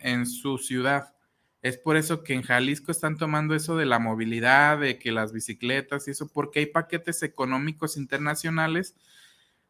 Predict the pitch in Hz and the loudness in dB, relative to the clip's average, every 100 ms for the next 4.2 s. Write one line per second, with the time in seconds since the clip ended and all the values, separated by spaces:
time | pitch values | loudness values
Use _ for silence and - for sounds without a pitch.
0 | _ _ _ - 156 156 143 147 147 151 | _ _ _ 6 6 8 6 4 4 2
1 | 156 165 165 170 170 151 143 147 156 165 | 4 2 2 0 -2 -2 -2 0 0 -2
2 | 160 139 131 127 123 123 120 131 139 160 | 0 4 4 2 -2 -2 0 0 0 -4
3 | 160 143 131 151 156 143 - 127 147 160 | -2 2 2 2 0 0 -2 -6 -2 -2
4 | 160 156 | -2 -6